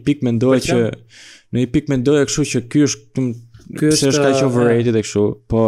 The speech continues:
Speaker 1: realisht gjërat që i bën, ë, të gjitha gjërat që i bën janë shumë të paramenduara. I duket sikur janë rehearsed me, me miliona herë. Ë, dhe strategjia që i ka është gjithmonë ndryshe. Nuk është thjesht mbrojtje, mbrojtje, mbrojtje, mbrojtje, mbrojtje. Është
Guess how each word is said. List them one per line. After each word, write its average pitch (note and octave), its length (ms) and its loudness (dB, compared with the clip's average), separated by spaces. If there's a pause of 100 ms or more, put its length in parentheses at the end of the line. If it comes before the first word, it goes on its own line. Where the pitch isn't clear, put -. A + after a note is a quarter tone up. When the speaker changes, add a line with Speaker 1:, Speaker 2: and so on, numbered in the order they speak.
Speaker 1:
realisht C#3 640 0
gjërat C3 500 0
që B2+ 140 0
i B2+ 40 2
bën, G#2 280 -2 (960)
ë, A2 140 0 (180)
të A2 180 -4
gjitha A2 440 -2 (760)
gjërat A2 320 0
që G#2+ 160 -2
i G#2 80 0
bën B2+ 240 -2
janë A2+ 140 -4
shumë C#3+ 260 -2
të A#2+ 140 -4 (260)
paramenduara. A2 880 -2
I A2 180 -4
duket B2+ 320 -2
sikur B2 240 -4
janë A#2+ 220 0
rehearsed C3 420 -2
me, A2+ 100 0
me G#2+ 300 -2
miliona G#2+ 480 0
herë. A2+ 300 -6 (640)
Ë, A2+ 160 -4 (300)
dhe A2 120 -2
strategjia A#2+ 640 0
që C3+ 240 0
i B2+ 80 -8
ka D3+ 240 0
është A#2+ 160 -4
gjithmonë C#3 320 -2
ndryshe. A2 380 -2 (420)
Nuk A#2 260 -6
është - 380 -6
thjesht C3+ 320 -2
mbrojtje, A#2+ 320 0
mbrojtje, A2 320 -2
mbrojtje, G2+ 260 -4
mbrojtje, - 320 -8
mbrojtje. - 380 -10
Është G2+ 160 -8